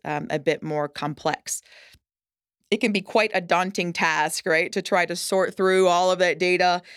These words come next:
and ensure you're focusing on the right opportunities, 'cause it can be overwhelming. But you wanna focus on those opportunities gonna, that are gonna maximize productivity. So we're addressing that in a couple ways.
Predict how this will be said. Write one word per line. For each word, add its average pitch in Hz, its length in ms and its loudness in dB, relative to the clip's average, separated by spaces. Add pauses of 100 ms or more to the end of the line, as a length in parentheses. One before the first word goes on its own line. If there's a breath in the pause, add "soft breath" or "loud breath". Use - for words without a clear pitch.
(120)
and 185 80 -2
ensure 202 260 0
you're 233 160 2
focusing 202 800 0
on 165 140 -2
the 165 120 0
right 170 300 0
opportunities, 160 880 -2
'cause 185 160 -4
it 196 80 -4
can 214 140 -2
be 208 140 0
overwhelming. 185 800 0 (360 loud breath)
But 190 160 0
you 208 60 0
wanna 220 220 2
focus 208 460 0
on 175 160 0
those 180 220 2
opportunities 170 720 -4
gonna, 156 280 -4
that 165 120 2
are 165 60 0
gonna 165 180 0
maximize 160 840 -2
productivity. - 680 -4 (540 soft breath)
So 240 260 2
we're 247 200 2
addressing 247 400 0
that 196 100 2
in 175 60 -8
a 175 40 -8
couple - 260 -6
ways. - 300 -8